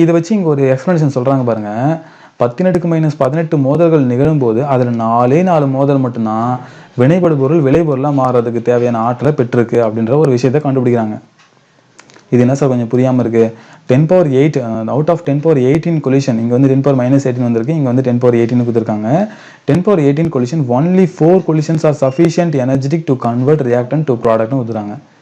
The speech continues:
This fraction of collision is further reduced due to அப்படின்னு சொல்லிட்டு கொடுத்துட்டு நமக்கு ஒரு விளக்கம் கொடுக்க போறாங்க. அதாவது என்ன சொல்ல வராங்கன்னா, இப்ப நம்ம இந்த fra-, fraction of effective collision கண்டுபிடிச்சாங்க இல்லையா,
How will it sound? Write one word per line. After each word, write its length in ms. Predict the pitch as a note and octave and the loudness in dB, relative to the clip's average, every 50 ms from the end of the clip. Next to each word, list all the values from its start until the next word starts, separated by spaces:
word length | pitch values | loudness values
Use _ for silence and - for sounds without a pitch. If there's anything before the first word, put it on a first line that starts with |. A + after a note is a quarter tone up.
| _ _ _ - - - _ - A#2+ A2+ | _ _ _ -20 -20 -18 _ -6 -2 0
This 140 | F3 F3+ - - - | 0 0 -2 -4 -4
fraction 380 | - C#3+ C#3+ D#3+ D#3 - F3+ E3 D3 | -2 0 0 0 -2 -2 -2 -2 -2
of 60 | B2+ - - | -2 -4 -4
collision 300 | B2+ C3 C3+ - D#3 D3 C3 | -4 -4 -4 -2 -2 -2 -4
is 60 | B2 - | -2 0
further 320 | - A#2+ B2 B2+ B2+ C#3 C3 A#2+ | 2 2 2 4 4 2 2 0
reduced 260 | A#2+ A#2+ B2 A#2+ C3 A#2+ A2+ A2 | 0 -2 -2 -2 -2 -4 -4 -4
due 120 | A2+ A#2 G#2+ A#2 | -4 -4 -2 -2
to 60 | A#2+ B2+ A2+ | -2 0 0
அப்படின்னு 220 | A2+ A2+ A2+ A2+ | -2 -2 -2 -2
சொல்லிட்டு 180 | A#2+ A2 A2 A2 | -2 -2 -2 -2
கொடுத்துட்டு 240 | A2 C3 D3 E3 | -2 -2 0 2
நமக்கு 180 | E3 D3 C3 A#2+ | 2 2 4 2
ஒரு 60 | A2+ A2+ | 2 2
விளக்கம் 220 | B2+ C3 B2+ A#2+ | 0 0 0 0
கொடுக்க 160 | A#2 A2+ A2+ A2 | -2 -2 -2 -2
போறாங்க. 240 | G#2+ G#2 G#2 G#2 G#2 - - _ _ - - - - - - - - | -4 -6 -8 -10 -12 -14 -18 _ _ -20 -20 -20 -20 -20 -14 -6 0
அதாவது 240 | A2 A2+ B2+ D#3 C#3 | 2 2 2 2 0
என்ன 100 | B2 C#3+ D#3+ | -2 -4 -2
சொல்ல 140 | E3+ D3+ C3 A#2+ | -2 0 0 0
வராங்கன்னா, 340 | A#2 A#2+ A#2 A2+ G#2+ G#2 G#2+ C3 D3+ D3 | -2 -2 -4 -6 -6 -8 -8 -6 -6 -4
இப்ப 120 | C3+ C3 C3+ | -4 -2 0
நம்ம 160 | B2+ B2 B2 A#2+ | 0 2 2 2
இந்த 100 | A#2 A#2+ A#2 - | 2 0 0 0
fra-, 180 | C3 C3 C#3+ C3+ - | 0 0 0 0 -2
fraction 280 | D3 D3+ E3 - F3 E3+ | -2 -2 -2 -2 -4 -4
of 60 | D#3 C#3+ C3+ | -2 -2 -2
effective 280 | C3 D#3 D#3 D#3+ C#3+ C#3 | -2 -2 -2 0 0 2
collision 220 | C3+ C3 C3+ B2+ | 2 2 0 0
கண்டுபிடிச்சாங்க 440 | B2+ B2 C3+ C3 C3 A#2+ B2+ A#2+ A#2 A2+ | -2 0 0 -2 -2 -2 -4 -2 -2 0
இல்லையா, 200 | A2+ B2 C3 | 0 2 0